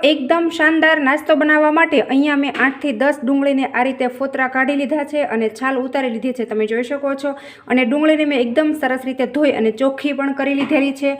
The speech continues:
અને ત્યાર પછી જો આ રીતે આપણે એક ડુંગળી લેવાની છે અને આ રીતે આપણે પાટલી ઉપર રાખી દઈશું, બે ભાગ કરી, અને એકદમ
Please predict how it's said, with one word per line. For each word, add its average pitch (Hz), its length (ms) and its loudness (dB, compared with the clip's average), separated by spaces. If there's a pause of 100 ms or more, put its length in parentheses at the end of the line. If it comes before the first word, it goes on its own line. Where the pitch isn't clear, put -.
(320)
અને 247 340 4
ત્યાર 285 460 2
પછી 294 200 0
જો 262 140 0
આ 214 160 0
રીતે 240 180 0
આપણે 233 200 0
એક 240 240 -2
ડુંગળી 262 280 2
લેવાની 294 420 2
છે 294 200 -2 (280)
અને 240 160 6
આ 233 60 6
રીતે 240 180 4
આપણે 233 160 2
પાટલી 254 320 2
ઉપર 285 180 2
રાખી 294 300 2
દઈશું, 285 320 2
બે 233 100 8
ભાગ 233 320 -2
કરી, 277 240 4
અને 208 220 -2
એકદમ 254 400 0